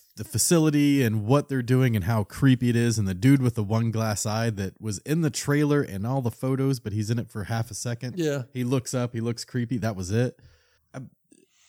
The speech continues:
Speaker 2: Yeah.
Speaker 1: I, I get it. It needed to be in the movie. I get it. B-, the whole thing, and he runs and
Speaker 2: Yeah.
Speaker 1: everything that follows this afterwards. It just doesn't make any real world sense to me, and it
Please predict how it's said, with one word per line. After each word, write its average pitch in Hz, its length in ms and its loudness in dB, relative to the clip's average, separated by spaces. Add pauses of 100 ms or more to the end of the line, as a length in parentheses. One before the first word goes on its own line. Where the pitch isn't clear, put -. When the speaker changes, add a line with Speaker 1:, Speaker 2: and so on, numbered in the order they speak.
(380)
Speaker 2:
Yeah. 143 300 -2
Speaker 1:
I, 143 220 0
I 143 40 6
get 135 220 4
it. 170 180 0
It 120 140 -2
needed 127 220 4
to 123 40 2
be 127 140 4
in 120 60 6
the 120 60 4
movie. 139 440 4
I 98 100 -4
get 117 240 -2
it. 123 180 -4 (460)
B-, 110 180 -4
the 110 260 -4
whole 110 200 0
thing, 127 420 -2
and 98 80 -4
he 98 120 -6
runs 117 460 -2
and 160 80 0
Speaker 2:
Yeah. 147 80 0
Speaker 1:
everything 120 320 -4
that 98 100 -10
follows 104 360 -2
this 104 180 -4
afterwards. 104 420 -6 (600)
It 143 160 -2
just 113 400 -4
doesn't 120 280 0
make 110 200 2
any 98 120 2
real 98 280 2
world 87 320 -6
sense 95 260 -8
to - 100 -12
me, 92 120 -4
and 87 80 -4
it 85 100 -10